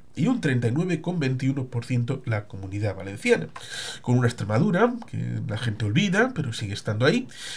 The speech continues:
con, eh, un cuarenta y ocho coma treinta y siete por ciento de agua embalsada. La Comunidad de Madrid, eh, tiene un sesenta y cuatro coma cero seis, y si tiramos hacia el norte,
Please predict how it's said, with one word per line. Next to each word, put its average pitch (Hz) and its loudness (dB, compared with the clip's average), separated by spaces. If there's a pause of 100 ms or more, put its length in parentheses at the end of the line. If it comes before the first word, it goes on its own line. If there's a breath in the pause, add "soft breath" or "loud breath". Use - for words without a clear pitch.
(180 loud breath)
con, 156 2
eh, 104 -4
un 160 0
cuarenta 120 4
y 117 4
ocho 131 -2
coma 156 0
treinta 131 -2
y 101 -2
siete 120 2
por 104 -4
ciento 110 -2
de 120 -2 (140)
agua 107 -4
embalsada. 110 -2 (1200 loud breath)
La 123 2
Comunidad 117 4
de 107 2
Madrid, 139 4 (100)
eh, - -4
tiene 120 -4
un 110 -6
sesenta 98 -10
y 90 -16 (240)
cuatro 135 4
coma 107 -4
cero 123 0
seis, 175 0 (420 loud breath)
y 165 -2
si 185 -2
tiramos 123 0
hacia 151 2
el 113 -2
norte, 156 6